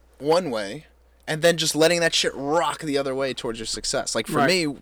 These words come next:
Speaker 1: I went through a nasty breakup
Speaker 2: Mm.
Speaker 1: recently, and, like, then I went to On It and learned so much about myself. I was finally alone. I was finally just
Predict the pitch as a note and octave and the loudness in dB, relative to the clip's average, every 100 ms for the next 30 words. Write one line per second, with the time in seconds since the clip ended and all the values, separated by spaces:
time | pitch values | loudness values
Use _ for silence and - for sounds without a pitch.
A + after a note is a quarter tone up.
0 | - - C3 - C3 B2 B2 A#2 A2 A2 | -8 0 0 2 -6 -4 -6 -6 -6 -6
1 | A#2 C3+ A2 - - A2+ B2+ D3 G#2 E2+ | -6 -6 -6 -6 -10 -6 -4 -2 -4 -6
2 | F#2+ F3 E3 A2+ - C#3 B2+ B2 - B2+ | -4 0 0 -2 -6 -2 -2 -4 -8 -6
3 | C3 C3 A2+ A2+ - - C#3 C#3+ A2 A2 | -2 -2 -4 -6 -8 -6 -4 -4 -8 -8
4 | A2+ B2+ A#2+ A#2+ - - C3+ C#3+ D#3+ C#3+ | -6 -4 -2 -4 -4 -2 -2 -4 -4 -4
5 | - B2+ A#2+ A2+ - B2 G#2+ - - - | -2 0 0 0 -4 -2 -4 -6 -16 -2
6 | C3 B2+ - C3+ C3+ B2+ A#2 A#2 A2 A2 | 0 0 0 -2 -2 -6 -6 -4 -4 -6
7 | F#2+ F2+ G#2+ - C3 C3 B2+ B2 - | -6 -8 -6 -2 -2 -4 -6 -6 -8